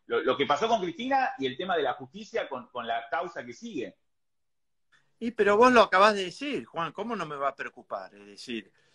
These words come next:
Speaker 2: eh, estamos, eh, dentro de un sistema democrático y jugamos el juego de la democracia,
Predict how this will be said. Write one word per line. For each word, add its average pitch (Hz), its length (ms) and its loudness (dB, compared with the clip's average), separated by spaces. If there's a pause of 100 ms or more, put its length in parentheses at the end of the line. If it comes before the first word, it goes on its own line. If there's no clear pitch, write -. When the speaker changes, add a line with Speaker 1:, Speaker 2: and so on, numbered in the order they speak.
(380)
Speaker 2:
eh, 107 280 -4
estamos, 185 600 4
eh, 107 600 -6
dentro 143 340 -2
de 123 80 -4
un 131 240 -6
sistema 135 520 6
democrático 113 960 2
y 110 80 -20
jugamos 180 760 4
el 127 140 -8
juego 190 420 -2
de 147 140 -4
la 117 100 -2
democracia, 123 680 0